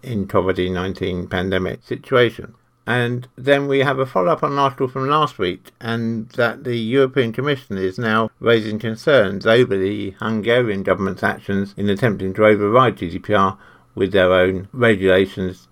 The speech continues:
during the covid nineteen crisis. We then move away from covid nineteen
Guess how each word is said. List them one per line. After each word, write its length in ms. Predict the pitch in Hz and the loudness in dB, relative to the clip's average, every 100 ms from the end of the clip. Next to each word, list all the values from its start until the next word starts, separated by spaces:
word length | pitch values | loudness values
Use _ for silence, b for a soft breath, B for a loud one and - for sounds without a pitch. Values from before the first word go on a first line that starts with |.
| - | 0
during 440 | 107 98 92 92 - | 4 4 2 -4 -12
the 540 | 104 98 95 92 90 87 | -12 0 0 0 -4 -8
covid 480 | - 92 95 90 90 | -4 2 2 0 -4
nineteen 640 | 90 90 90 95 90 90 | -4 -6 -6 -4 -4 -6
crisis. 600 | - 160 127 120 - - _ _ _ _ _ _ - | -2 2 4 2 -8 -10 _ _ _ _ _ _ -6
We 100 | 123 | -4
then 140 | 180 | -2
move 180 | 185 165 | -2 -4
away 340 | 147 156 156 135 | -2 2 2 2
from 220 | 127 107 | -2 -4
covid 480 | 127 107 104 101 101 | -2 0 0 0 0
nineteen 640 | 95 98 - 110 143 147 | -2 -4 -2 0 -2 -6